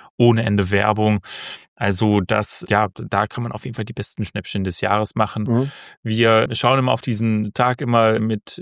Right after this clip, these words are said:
Speaker 1: äh, wir freuen uns immer drauf, natürlich wegen den guten Geschäften, aber, äh, wir,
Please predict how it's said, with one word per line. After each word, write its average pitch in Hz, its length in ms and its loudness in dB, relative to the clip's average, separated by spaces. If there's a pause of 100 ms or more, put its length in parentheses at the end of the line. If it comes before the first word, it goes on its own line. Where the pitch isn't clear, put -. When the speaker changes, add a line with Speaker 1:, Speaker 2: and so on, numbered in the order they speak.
Speaker 1:
äh, 113 160 -4
wir 110 120 2
freuen 160 280 0
uns 180 160 -2
immer 170 160 0
drauf, 170 420 -2
natürlich 135 480 -4
wegen 123 220 -4
den 117 140 0
guten 135 260 -2
Geschäften, - 560 -4 (400)
aber, 131 600 2
äh, 113 240 -2
wir, 107 520 4